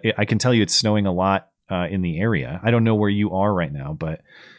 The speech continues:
it's been steadily snowing in Bozeman and Big Sky for the last, like, f-, week straight, basically. So I imagine it's probably pretty good up there, assuming that the ticket prices aren't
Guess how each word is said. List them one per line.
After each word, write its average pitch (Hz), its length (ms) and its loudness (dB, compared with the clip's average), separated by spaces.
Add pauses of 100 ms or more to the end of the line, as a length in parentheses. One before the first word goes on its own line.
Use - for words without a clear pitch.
it's 113 200 0
been 117 160 2
steadily 110 420 2
snowing 101 360 2
in 90 140 0
Bozeman 92 340 -2
and 82 80 -4
Big 90 200 -2
Sky 82 240 -2
for 85 160 -6
the 78 100 -6
last, 78 400 -6
like, - 340 -16 (1000)
f-, - 260 -18
week 87 320 -4
straight, 95 420 0
basically. 82 440 -4
So 143 120 2
I 170 60 4
imagine 202 320 2
it's 143 100 2
probably 120 400 0
pretty 95 220 0
good 87 160 0
up - 160 -2
there, - 240 -12 (100)
assuming 107 440 0
that 82 180 -4 (220)
the 82 100 -4
ticket 95 400 -6
prices 78 340 -4
aren't 76 220 -6